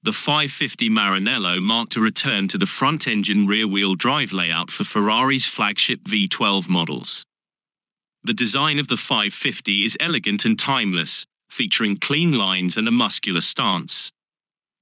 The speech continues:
It incorporates classic Ferrari design cues, such as the long hood, wide front grille, and sculpted bodywork.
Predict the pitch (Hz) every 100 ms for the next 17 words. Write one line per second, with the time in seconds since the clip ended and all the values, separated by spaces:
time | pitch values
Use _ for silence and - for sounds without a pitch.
0 | _ 117 117 113 - 165 - 117 107 -
1 | - 143 139 135 - - 131 107 92 92
2 | 98 98 104 92 87 - 78 73 - -
3 | _ - - 95 113 95 101 107 120 104
4 | 110 110 87 - _ - 120 147 123 -
5 | 104 101 - 139 95 90 - - 120 -
6 | 139 101 - 101 92 139 101 80 76 76